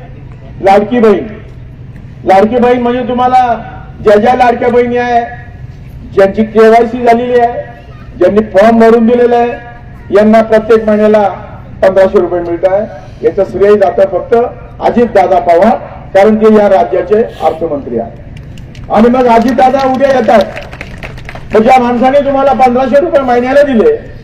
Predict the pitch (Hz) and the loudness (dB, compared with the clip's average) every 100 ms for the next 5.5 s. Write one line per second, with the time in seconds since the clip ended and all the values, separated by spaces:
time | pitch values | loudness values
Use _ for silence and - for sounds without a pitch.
0 | - - - - - - 208 220 233 233 | -20 -18 -18 -18 -8 0 2 4 2 2
1 | 262 233 226 262 226 262 - - - - | 2 2 2 0 -2 -2 -2 -6 -16 -18
2 | - - - - - - 196 226 220 214 | -18 -20 -18 -18 -12 -2 2 4 4 4
3 | 285 285 247 240 214 196 170 139 - - | 4 4 2 2 2 2 0 -4 -8 -14
4 | - - - 214 247 208 202 254 277 262 | -20 -18 -12 0 2 2 0 0 0 0
5 | 226 254 247 233 | 0 -2 2 2